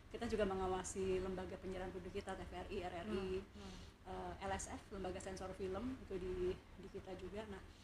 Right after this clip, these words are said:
Speaker 1: karena banyak sekali memang kita bagi-bagi tuh biasanya satu masa sidang, mana dulu yang kita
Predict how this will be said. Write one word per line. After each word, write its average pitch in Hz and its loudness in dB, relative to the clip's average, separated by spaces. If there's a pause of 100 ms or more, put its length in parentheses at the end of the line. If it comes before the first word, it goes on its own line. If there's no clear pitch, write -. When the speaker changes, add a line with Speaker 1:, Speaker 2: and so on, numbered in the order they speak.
(280)
Speaker 1:
karena 208 6
banyak 196 4
sekali 226 4
memang 247 8
kita 240 0
bagi-bagi 190 4
tuh 185 -6
biasanya 185 0
satu 175 2 (400)
masa 202 0
sidang, 202 4 (560)
mana 190 -4
dulu 208 8
yang 190 6
kita 180 2